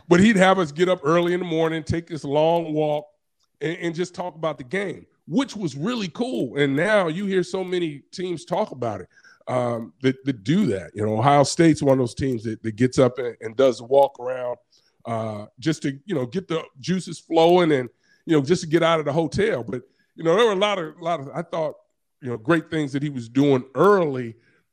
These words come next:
that now teams are, are still duplicating. You know, it's just about, you know, try to continue to, uh, to create that bond around. And, and this, here's the other, here's the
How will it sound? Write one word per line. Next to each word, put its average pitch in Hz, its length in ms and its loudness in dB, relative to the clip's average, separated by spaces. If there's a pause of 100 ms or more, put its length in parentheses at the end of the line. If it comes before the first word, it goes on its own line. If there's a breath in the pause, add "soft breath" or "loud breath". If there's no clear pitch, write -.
that 135 180 -8
now 151 360 -2
teams 160 360 -8
are, 135 220 -4
are 123 120 -4
still 160 500 -6
duplicating. 107 960 -6
You 147 120 4
know, 139 180 6
it's 139 220 0
just - 260 0
about, 151 380 4 (600)
you - 100 -8
know, 131 40 -4
try 170 260 2
to 151 60 0
continue 151 600 -8
to, 135 500 -6 (400)
uh, 110 260 -10
to 143 100 -4
create 147 440 -6
that 107 240 -6
bond 151 580 -2 (580)
around. 139 460 2
And, 190 180 -6
and 175 160 -6
this, 220 120 -2
here's 226 200 0
the 156 160 2
other, 143 140 2
here's 185 160 0
the 123 140 -12